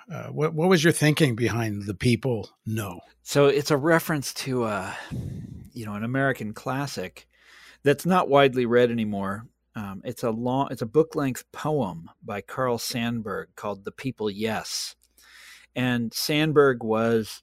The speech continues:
Speaker 2: you know, this, they called him in his, in his heyday of the nineteen twenties and nineteen thirties, they called him the poet of the people. And his whole career was about, you know, making,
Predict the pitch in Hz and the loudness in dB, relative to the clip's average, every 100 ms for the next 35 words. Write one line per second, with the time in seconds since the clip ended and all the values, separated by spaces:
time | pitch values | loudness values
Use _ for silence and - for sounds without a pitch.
0 | - 107 98 95 98 - _ 117 117 117 | -14 -14 -12 -14 -16 -18 _ 0 2 2
1 | 131 131 123 110 127 117 113 - - 135 | 2 2 0 -2 -6 -6 -6 -8 -4 -4
2 | 110 - 113 110 95 98 92 92 104 101 | -2 0 0 0 -2 -4 -8 -10 -10 -10
3 | - 117 101 - 110 107 101 101 95 92 | -12 -16 -16 -14 -12 -10 -12 -14 -14 -14
4 | - 110 101 101 98 95 - 110 - 101 | -16 -18 -12 -10 -10 -12 -10 -10 -6 -6
5 | 101 98 - - 147 156 135 120 117 - | -6 -10 -12 -4 4 4 4 0 -8 -12
6 | 113 110 - - - _ - - - - | -14 -12 -12 -14 -16 _ -20 -20 -20 -20
7 | - - - 120 135 131 170 185 - 139 | -20 -20 -6 0 0 4 4 4 2 4
8 | 143 143 131 117 123 113 107 107 98 - | 6 6 6 4 0 -4 -2 -2 -6 -12
9 | _ _ _ _ _ _ _ - - - | _ _ _ _ _ _ _ -20 -18 -14
10 | 107 104 131 127 123 113 110 | -12 -2 0 0 0 -2 -4